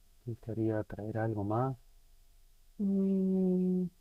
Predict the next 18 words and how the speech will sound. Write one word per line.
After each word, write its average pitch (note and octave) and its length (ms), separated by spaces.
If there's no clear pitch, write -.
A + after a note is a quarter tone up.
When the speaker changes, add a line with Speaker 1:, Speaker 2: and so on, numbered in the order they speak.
Speaker 2:
eh, F#3+ 440
un F#3 120
po-, F#3+ 240
¿le F#3+ 220
podemos A#3 300
echar C4+ 220
un C4+ 80
poquito C4+ 360
de C4 680
incienso? B3 640
Speaker 1:
Claro. G2+ 320
Speaker 2:
A A3+ 40
ver A#3 180
si A#3 60
lo A3 120
puedo A3+ 240
abrir. A#3+ 260
Ahí. F#3 120